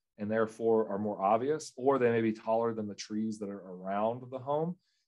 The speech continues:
And that means that this looks like the tallest tree in the neighborhood, and that's what the insects key in on. Once they land on the home or on the building, there's also usually very easy access.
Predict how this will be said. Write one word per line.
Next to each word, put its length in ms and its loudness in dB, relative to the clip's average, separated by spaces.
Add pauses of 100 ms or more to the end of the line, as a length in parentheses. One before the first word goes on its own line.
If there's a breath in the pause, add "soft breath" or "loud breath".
And 120 0
that 160 6
means 280 -2
that 220 0
this 180 -2
looks 220 -2
like 280 -2
the 60 -4
tallest 480 0
tree 220 -2
in 80 -6
the 80 -8
neighborhood, 520 -2 (320)
and 120 -4
that's 200 2
what 140 -6
the 160 -12
insects 460 -10
key 280 -10
in 120 -6
on. 200 -12 (480)
Once 220 4
they 300 4
land 640 2
on 400 0
the 100 0
home 320 -2
or 140 -2
on 100 -2
the 60 -4
building, 460 -4 (220)
there's 160 4
also 220 6
usually 360 2
very 260 4
easy 280 0
access. 580 -4